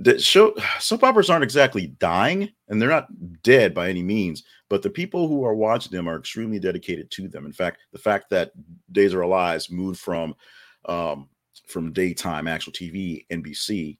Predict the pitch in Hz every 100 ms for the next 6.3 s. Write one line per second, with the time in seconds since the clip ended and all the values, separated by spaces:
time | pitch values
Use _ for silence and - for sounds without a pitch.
0 | _ _ - - 82 76 67 - - 185
1 | - 80 65 - _ _ _ _ - 90
2 | 90 90 85 78 90 76 71 71 78 73
3 | 76 73 - - 87 - 98 82 76 -
4 | 82 85 85 - - - 107 92 82 76
5 | 82 92 78 71 - 76 67 78 80 80
6 | 76 71 76